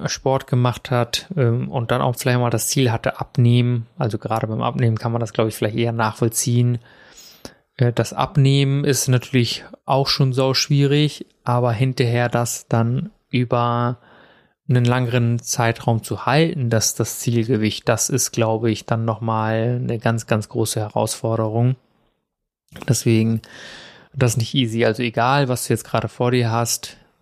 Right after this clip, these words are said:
ähm, wie gesagt, ich bin kein Mensch von, von Neujahrsvorsätzen und so weiter, da das immer nur Neujahrsvorsätze bleiben und hinterher ärgert man sich, wenn man sie nicht eingehalten hat und dann wird man von,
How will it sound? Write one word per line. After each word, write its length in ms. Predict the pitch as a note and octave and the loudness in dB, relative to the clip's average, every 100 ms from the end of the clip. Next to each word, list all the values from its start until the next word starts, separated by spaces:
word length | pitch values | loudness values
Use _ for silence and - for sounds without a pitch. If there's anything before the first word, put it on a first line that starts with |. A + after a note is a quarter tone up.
| - _ _ - | -20 _ _ 0
ähm, 560 | A#2+ A2+ A#2+ - F3+ - D3+ _ | 2 2 -2 -6 -10 -20 -20 _
wie 100 | B2 | -4
gesagt, 380 | A#2 A2+ G#2+ - | 0 0 0 -2
ich 160 | C3 | -2
bin 160 | C3 A#2 | -2 0
kein 180 | A#2+ A2+ | 0 0
Mensch 240 | A2+ A2+ | 0 -2
von, 300 | - A2+ A2 | -2 -2 -2
von 520 | - A2+ A2 A2 A2 - _ - - - - _ - | -2 -2 0 -2 -6 -10 _ -20 -20 -20 -20 _ 0
Neujahrsvorsätzen 1300 | C3+ E3 D3+ C#3 C3 - - C3 B2+ B2+ - - | 4 4 4 2 0 -2 -2 0 2 0 -2 -2
und 140 | B2+ A#2 | 0 0
so 140 | A#2+ | 0
weiter, 280 | A#2 A#2 A2 | 0 0 0
da 180 | A2+ A2+ | 0 0
das 260 | A2 - | 0 -2
immer 260 | C#3+ A#2+ A#2 | 0 2 2
nur 360 | A#2+ A#2+ A2+ A2 | 0 0 0 0
Neujahrsvorsätze 880 | A#2+ B2+ B2 A2+ - A#2 A2+ - A#2 | 0 2 2 0 -2 0 0 -4 -4
bleiben 580 | B2 C3+ D#3 D#3 D#3+ | 0 2 2 4 2
und 360 | D3+ - A#2+ A#2 | 2 2 2 2
hinterher 400 | B2+ A#2+ A2 B2 | -2 -2 -2 -2
ärgert 300 | B2+ B2 C3+ | 0 0 0
man 160 | B2+ A#2 | 0 0
sich, 220 | A#2 - | -2 0
wenn 120 | A#2 | 0
man 120 | A#2 | 0
sie 160 | A2 A2+ | 0 -2
nicht 180 | A2 C3 | -2 -2
eingehalten 540 | C3+ C3 A#2+ C3 B2 | 0 0 0 0 -2
hat 160 | A2+ B2 | -4 -4
und 100 | A2+ | -2
dann 300 | A2+ A2+ A2 | -2 -2 -4
wird 140 | - | -2
man 180 | A#2 A2 | -2 -2
von, 400 | - A2+ A2 | -2 0 0